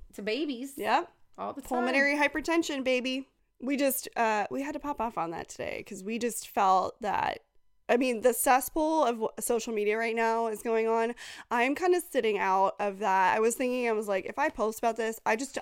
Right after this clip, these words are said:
Speaker 2: I don't even want
Speaker 1: It's more
Speaker 2: to
Speaker 1: that I
Speaker 2: deal
Speaker 1: don't
Speaker 2: with the
Speaker 1: wanna fight with
Speaker 2: energy."
Speaker 1: people in my D Ms.
Speaker 2: Yeah,
Speaker 1: Because
Speaker 2: it's just
Speaker 1: anytime I post
Speaker 2: annoying.
Speaker 1: something, I get twenty D Ms from people that just wanna fight, and I think their mindset is like, "Well, if you posted it, then you
Speaker 2: Yep.
Speaker 1: should be able to handle it." It's like,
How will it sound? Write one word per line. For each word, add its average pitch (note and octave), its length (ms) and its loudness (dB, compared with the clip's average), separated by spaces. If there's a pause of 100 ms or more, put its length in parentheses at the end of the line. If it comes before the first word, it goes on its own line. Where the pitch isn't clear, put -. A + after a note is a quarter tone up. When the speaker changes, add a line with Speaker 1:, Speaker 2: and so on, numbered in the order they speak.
Speaker 2:
I A#3+ 80 6
don't D4+ 160 2
even C4 300 0
want G3 220 2
Speaker 1:
It's C#4+ 80 -2
more F#4 120 6
Speaker 2:
to - 80 2
Speaker 1:
that A4 60 4
I F#4 40 8
Speaker 2:
deal - 80 2
Speaker 1:
don't C#4+ 120 4
Speaker 2:
with D4 80 2
the D4 60 2
Speaker 1:
wanna C4+ 100 -6
fight G#3+ 180 6
with A3+ 100 0
Speaker 2:
energy." A3 120 -4
Speaker 1:
people A3 160 -4
in A3+ 60 -6
my F#3+ 120 -4
D E3 180 -10
Ms. D3 360 -8 (280)
Speaker 2:
Yeah, A3+ 260 2
Speaker 1:
Because A3 180 4 (100)
Speaker 2:
it's E4 140 -2
just - 40 -2
Speaker 1:
anytime G4 120 6
I E4 120 4
post C4+ 140 2
Speaker 2:
annoying. F3 140 -6
Speaker 1:
something, G#3+ 360 -2
I F#3+ 120 0
get F#3 260 0
twenty G#3 340 -6
D F#3+ 220 -6
Ms E3+ 220 -4
from F3+ 100 -8
people F#3 240 -8
that D3+ 160 -4
just E3 180 -14
wanna E3+ 200 -6
fight, F3 440 -2
and F3 140 -4
I E3+ 60 -2
think F#3 200 -8 (240)
their A#3 380 4
mindset F#3+ 380 -2
is F3 120 -6
like, E3+ 160 0 (240)
"Well, G3+ 120 4
if G#3 100 4
you B3 140 -2
posted D4 500 -2
it, G3+ 240 0
then G3+ 120 -4
you A#3 80 0
Speaker 2:
Yep. A3+ 120 2
Speaker 1:
should A3 80 0
be A3+ 80 -2
able G#3 140 0
to A3 80 -6
handle A3 180 -4
it." G#3 60 -4
It's - 60 -10
like, F#3+ 120 -4